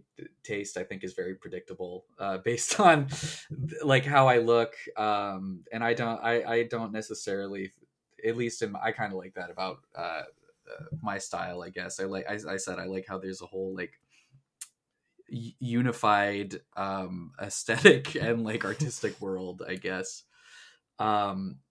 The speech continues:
but I don't know. I think, as I keep saying, I think a lot of the ways that I express things comes from,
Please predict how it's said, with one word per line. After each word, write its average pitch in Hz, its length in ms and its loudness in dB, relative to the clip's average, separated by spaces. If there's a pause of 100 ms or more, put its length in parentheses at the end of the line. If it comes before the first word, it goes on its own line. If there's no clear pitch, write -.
(240)
but 135 520 4
I 135 100 6
don't 135 120 4
know. 135 120 0
I 135 140 6
think, 156 400 2 (880)
as 139 240 2
I 147 80 4
keep 135 220 -2
saying, 127 340 0
I 107 80 -2
think 113 220 -6
a 110 60 -4
lot 101 220 -2
of 101 140 -6
the 101 80 -8
ways 101 560 -4
that 95 320 -4
I 101 80 -2
express 95 480 -6
things 92 340 -8
comes 104 380 -8
from, 98 540 -6